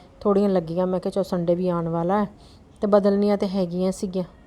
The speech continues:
ਤੇ ਫਿਰ ਮੈਂ ਅੱਜ ਚਾਦਰਾਂ ਵੀ ਚਲੋ ਮੈਂ ਚੇਂਜ ਕਰ ਹੀ ਦਿੰਦੀ ਹਾਂ ਕਿ ਬਾਅਦ ਵਿੱਚ ਸਰਫ ਹੈਗਾ ਸੀ, ਮੈਂ ਚਲੋ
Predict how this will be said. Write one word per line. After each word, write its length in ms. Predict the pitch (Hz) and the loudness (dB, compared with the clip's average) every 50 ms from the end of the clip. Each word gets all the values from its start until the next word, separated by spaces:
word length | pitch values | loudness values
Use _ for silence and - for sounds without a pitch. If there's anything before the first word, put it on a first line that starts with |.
| - - | -14 -10
ਤੇ 80 | - 175 | -10 -8
ਫਿਰ 200 | - - 190 185 | -4 -4 -4 -2
ਮੈਂ 180 | 180 180 170 | -2 -2 -4
ਅੱਜ 120 | 180 170 175 | -4 -6 -4
ਚਾਦਰਾਂ 380 | - 185 170 165 - - 175 | -2 -2 -2 -2 -4 -4 -4
ਵੀ 100 | 175 180 | -4 -4
ਚਲੋ 220 | 175 - 180 170 170 | -4 -4 -4 -4 -4
ਮੈਂ 120 | 170 175 | -4 -4
ਚੇਂਜ 280 | 165 - 175 165 165 160 | -4 -2 -2 -2 -2 -4
ਕਰ 180 | - 170 165 | -4 -4 -4
ਹੀ 80 | 160 165 | -4 -4
ਦਿੰਦੀ 260 | 160 170 165 160 165 | -4 -4 -4 -4 -6
ਹਾਂ 60 | 165 165 - - - - - - - - - - | -8 -10 -14 -20 -20 -20 -20 -20 -20 -20 -8 -6
ਕਿ 80 | 190 | -2
ਬਾਅਦ 240 | 180 175 175 180 180 | 2 2 2 4 2
ਵਿੱਚ 160 | 190 190 - | 0 -2 -4
ਸਰਫ 320 | - - 180 175 - - 208 | -2 -2 -2 -2 0 0 0
ਹੈਗਾ 200 | 196 180 180 180 | 2 2 0 0
ਸੀ, 140 | - - 190 | -2 -2 -2
ਮੈਂ 180 | 180 180 175 | -2 -2 -2
ਚਲੋ 280 | 180 - 175 180 180 | -2 -2 -2 -2 -2